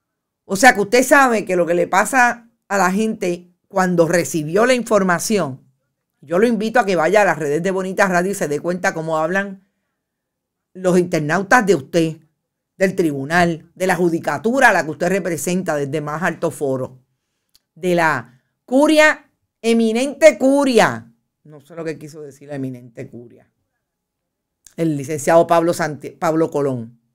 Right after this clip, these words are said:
Lo que pasa es que eso es precisamente lo que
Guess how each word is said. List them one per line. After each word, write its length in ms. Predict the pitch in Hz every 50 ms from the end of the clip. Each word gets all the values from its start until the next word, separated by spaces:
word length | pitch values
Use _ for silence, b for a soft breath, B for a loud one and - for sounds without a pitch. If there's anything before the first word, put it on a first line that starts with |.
| _ _ _ _ _ _ _ _ _ _ _ _ _ _ _ _ _ _ _ _ _ _ _ _ _ _ _ _ _ _
Lo 120 | _ 170
que 120 | 170 190 185
pasa 360 | 190 214 226 - 285 269 285
es 100 | 294 285
que 380 | - - 208 185 170 175 - _ _ _ _ _ _ _ _ _ _
eso 400 | - 294 311 302 - 277 254 254
es 160 | 269 285 285
precisamente 1200 | - 269 240 220 208 - 262 240 - 277 247 247 240 254 254 254 247 220 - - 175 160 143 143 - - _ _ _ _ _ _ _ _ _ _ _ _ _ _ _ _ _ _ _ _ _ _
lo 260 | 190 202 214 208 202
que 400 | 214 208 196 185 175 175 180